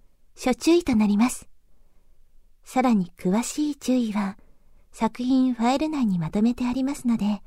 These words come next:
そちらも合わせてご確認ください。え、それでは、本編を開始します。どうぞリラックスして、目を閉じ、舐める音をお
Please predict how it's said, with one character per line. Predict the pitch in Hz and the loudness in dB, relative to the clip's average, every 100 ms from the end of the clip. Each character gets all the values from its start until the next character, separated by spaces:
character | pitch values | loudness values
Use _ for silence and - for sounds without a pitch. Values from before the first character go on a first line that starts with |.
| - - - - - | -18 -20 -20 -20 -6
そ | 202 | -4
ち | 185 214 | -2 -2
ら | 220 | 0
も | 202 | -2
合 | 180 | -2
わ | 180 | -4
せ | 247 302 | -6 -4
て | 277 | -4
ご | 185 | -4
確 | 208 208 | -6 0
認 | 240 233 233 | 4 4 2
く | 226 | -2
だ | 233 | -6
さ | 233 247 | -4 -4
い。 | 254 - - - - - - - - - - - - - - - - - - - - - - - - | -4 -6 -20 -20 -20 -20 -20 -20 -20 -18 -16 -18 -20 -20 -18 -14 -12 -12 -16 -18 -18 -16 -16 -18 -12
え、 | 208 | -10
そ | - 226 | -2 0
れ | 240 | 0
で | 311 | 0
は、 | 285 226 - - - - - - | 0 -2 -6 -20 -20 -18 -20 -2
本 | 262 277 | 2 2
編 | 262 220 160 160 | 0 -4 -6 -10
を | - | -8
開 | 170 214 | -4 -4
始 | - | -6
し | - 247 | -2 -2
ま | 269 | -2
す。 | - - - - - - - - - - _ | -6 -16 -18 -20 -20 -20 -20 -20 -20 -20 _
ど | 220 233 | -2 -2
う | |
ぞ | 226 190 | -2 -6
リ | 196 | -6
ラ | 202 | -4
ッ | 247 | -6
ク | - | -8
ス | - - 202 | -18 -14 -14
し | - | -12
て、 | 175 175 - - - - - - | -10 -10 -12 -20 -20 -20 -20 -8
目 | 202 220 | 0 0
を | 208 | 0
閉 | 185 202 | -6 -10
じ、 | - 185 - - - _ _ - _ - | -10 -12 -16 -20 -20 _ _ -20 _ -2
舐 | 247 | 0
め | 269 | 2
る | 294 240 | 0 -2
音 | 190 208 | -4 -4
を | |
お | 202 | -6